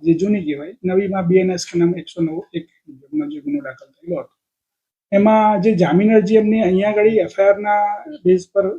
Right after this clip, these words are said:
દાખલ કરેલી, એ રદ કર્યા બાદ જે હાઈકોર્ટમાં દાખલ કરેલી,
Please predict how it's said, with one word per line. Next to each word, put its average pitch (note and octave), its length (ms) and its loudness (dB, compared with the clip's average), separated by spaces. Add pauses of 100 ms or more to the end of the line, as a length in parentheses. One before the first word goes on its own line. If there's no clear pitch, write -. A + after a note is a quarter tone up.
(120)
દાખલ E3+ 300 -4
કરેલી, F#3+ 340 0
એ F#3 40 4
રદ F3 200 0
કર્યા F#3 320 -4
બાદ F3+ 160 -2
જે F#3 140 0
હાઈકોર્ટમાં F3+ 580 -6
દાખલ E3+ 240 -4
કરેલી, F3+ 360 -4